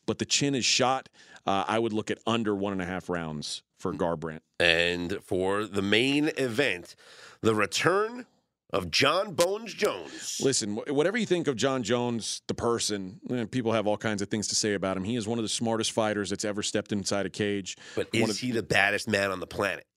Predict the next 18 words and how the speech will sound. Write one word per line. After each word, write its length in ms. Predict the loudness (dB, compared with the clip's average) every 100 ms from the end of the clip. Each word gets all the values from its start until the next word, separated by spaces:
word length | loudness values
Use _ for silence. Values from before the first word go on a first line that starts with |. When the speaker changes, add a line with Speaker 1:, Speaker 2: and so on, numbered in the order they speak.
| -2
Speaker 1:
Well, 260 | 0 0 -2
that 200 | -4 -4
w-, 240 | -6 -4 0
we'll 140 | 2
find 300 | 4 2 2
out. 240 | -2 -6 _ -20 -20 -12 -2
Uh, 340 | 2 4 2
he 220 | 2 2 2
is 180 | 0 -2
the 80 |
greatest 420 | 0 2 2 -2 -6 -4
M 140 | -2
M 100 | 0
A 120 | -2
fighter 380 | 0 0 0 -2
of 80 | -2
all 140 | -2
time. 440 | -4 -4 -4 -8